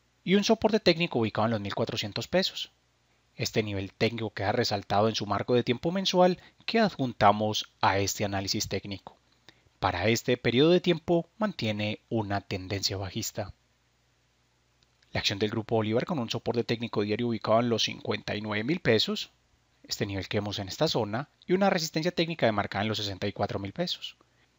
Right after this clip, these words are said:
Para este periodo de tiempo mantiene una tendencia alcista. La acción de Grupo Argos Ordinaria, elaborando velas tipo doji, soporte técnico ubicado en los nueve mil pesos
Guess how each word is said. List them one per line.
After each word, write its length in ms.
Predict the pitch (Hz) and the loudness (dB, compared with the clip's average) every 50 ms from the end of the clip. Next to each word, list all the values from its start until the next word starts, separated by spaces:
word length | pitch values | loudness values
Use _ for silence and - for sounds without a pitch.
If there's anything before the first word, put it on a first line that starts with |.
| _ _ _ _ _ | _ _ _ _ _
Para 300 | - 104 98 92 90 101 | 0 2 2 4 4 4
este 240 | 117 117 - - 123 | 2 4 2 0 0
periodo 260 | - 123 123 139 160 | 0 2 4 6 6
de 80 | 180 170 | 6 6
tiempo 380 | - 175 175 165 - 180 175 | 4 2 0 2 0 0 2
mantiene 500 | 190 214 214 160 - - 110 104 107 104 | 2 0 0 0 2 2 2 2 2 0
una 280 | 107 104 104 104 104 101 | 0 -2 -2 -2 -2 -2
tendencia 540 | - - 98 92 92 95 104 98 92 - 104 | -4 -6 -6 -6 -2 -2 -2 0 0 -2 -2
alcista. 520 | 95 - - 104 - - - 107 101 - _ _ _ _ _ _ _ _ _ _ _ _ _ _ _ _ _ _ _ _ _ _ _ _ _ _ _ | -2 -4 -6 -8 -8 -10 -10 -12 -12 -14 _ _ _ _ _ _ _ _ _ _ _ _ _ _ _ _ _ _ _ _ _ _ _ _ _ _ _
La 80 | - 98 | -4 -2
acción 200 | - - - 101 | -2 -2 -2 -2
de 60 | 104 | -2
Grupo 300 | 101 107 107 - - 104 | -2 -2 -4 -2 0 0
Argos 200 | 101 98 110 113 | 0 0 -2 -4
Ordinaria, 420 | 123 123 151 180 156 113 104 120 151 | -4 -4 -2 -2 0 0 2 2 2
elaborando 460 | 147 120 107 98 92 92 95 101 98 | 0 0 -2 -2 -4 -4 -2 -2 0
velas 280 | 98 104 104 104 101 - | 0 0 0 0 -2 -2
tipo 240 | - - - 170 190 | -4 -2 0 2 2
doji, 400 | 175 131 110 104 123 127 170 - | 4 2 2 0 -2 -6 -8 -8
soporte 440 | - - - 120 113 - 117 - 117 | -10 -8 -8 -6 -4 -2 -2 -2 0
técnico 420 | 113 - 117 110 117 117 - - 107 | 0 0 -2 -2 -4 -6 -4 -4 -4
ubicado 340 | 104 98 - - 113 110 | -4 -4 -4 -2 0 0
en 80 | 117 120 | 0 0
los 80 | 113 104 | -2 -2
nueve 260 | 104 101 101 101 101 | -4 -4 -4 -2 -2
mil 180 | 117 156 185 | -2 -2 0
pesos 480 | - 147 120 117 - 175 196 - - | 2 2 2 4 2 0 -4 -6 -8